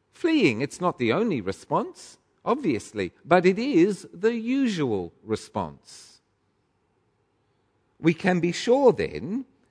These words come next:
that Jesus did not intend people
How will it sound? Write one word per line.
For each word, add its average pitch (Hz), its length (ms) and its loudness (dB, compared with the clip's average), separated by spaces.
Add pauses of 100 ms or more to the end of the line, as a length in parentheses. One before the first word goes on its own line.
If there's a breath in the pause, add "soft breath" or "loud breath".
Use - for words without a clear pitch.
(140)
that 147 480 -2
Jesus 190 560 -2
did 156 240 -6
not 170 360 -2
intend 190 840 -6
people 101 580 -8